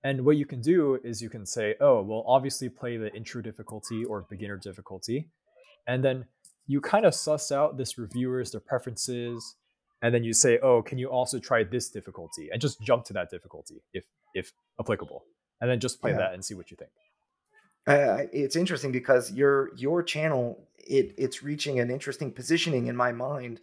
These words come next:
Speaker 2: as, uh, you know, for placement, because you and Daniel, you know, were competitive. Uh, I'm, I'm actually also a former professional Hearthstone player
Speaker 1: Oh, nice.
Speaker 2: myself, and I played a bunch of Yu-Gi-Oh! and Magic and Pokemon, and you name all the other dead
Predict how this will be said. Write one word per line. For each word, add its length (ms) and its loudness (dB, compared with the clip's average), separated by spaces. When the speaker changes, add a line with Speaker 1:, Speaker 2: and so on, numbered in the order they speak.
Speaker 2:
as, 300 2
uh, 100 0
you 140 -2
know, 100 4
for 160 -4
placement, 640 0
because 400 6
you 340 0
and 340 -4
Daniel, 560 -4
you 100 0
know, 80 4
were 480 0
competitive. 680 2
Uh, 320 0
I'm, 140 6
I'm 220 -2
actually 340 2
also 220 2
a 20 0
former 320 -2
professional 480 -6
Hearthstone 400 -4
player 440 -4
Speaker 1:
Oh, 120 10
nice. 180 2
Speaker 2:
myself, 480 6
and 280 -2
I 140 -4
played 220 0
a 20 -2
bunch 300 4
of 80 -4
Yu-Gi-Oh! 640 -4
and 360 -8
Magic 580 -2
and 160 -14
Pokemon, 520 4
and 140 -10
you 120 -12
name 220 -6
all 160 -2
the 100 0
other 160 -2
dead 260 -8